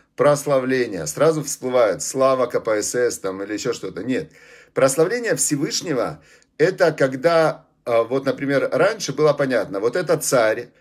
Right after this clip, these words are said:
царя боятся и царя любят, потому что если царь тебя не, там, не накормит, не защитит, всё, капец. Значит, Всевышнего прославляют, потому что Всевышнего боятся и Всевышнего любят.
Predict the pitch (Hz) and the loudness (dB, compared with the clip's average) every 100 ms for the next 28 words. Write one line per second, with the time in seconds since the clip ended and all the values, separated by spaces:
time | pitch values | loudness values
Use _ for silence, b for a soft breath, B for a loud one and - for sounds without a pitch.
0 | b b - 135 165 160 143 139 190 214 | b b -2 2 4 4 4 4 2 0
1 | - 156 143 135 135 139 151 156 143 107 | 0 0 0 -6 -4 2 4 4 0 -2
2 | 82 107 117 127 123 127 120 135 156 143 | -4 -4 -4 -6 -4 2 2 2 -2 -4
3 | 131 151 143 135 - 127 127 127 123 127 | 0 2 2 0 -8 -2 2 2 2 0
4 | 127 123 123 113 85 117 113 117 120 117 | -2 0 0 0 -2 -2 -2 -2 -4 -2
5 | 143 131 123 127 120 123 135 131 170 - | -2 -2 -6 -6 -6 -4 -4 -4 -8 -6
6 | - - 120 - 104 82 - b b b | -2 -2 -2 -4 -6 -6 -18 b b b
7 | b b - 127 143 147 - 165 170 156 | b b -4 -2 0 -2 -2 -2 2 2
8 | - 156 165 170 175 - _ - 151 147 | 2 -2 0 0 -2 -6 _ -2 0 0
9 | 156 139 135 180 214 202 156 131 123 160 | 0 0 2 0 0 -2 -2 0 0 -2
10 | 160 - 131 - 143 156 135 123 113 120 | -4 -6 -6 -4 0 0 0 -2 0 2
11 | 135 190 202 - 120 - 135 160 151 127 | 2 0 -2 -6 -6 -4 -4 -4 -2 -2
12 | 113 113 107 143 | 0 -2 -2 -4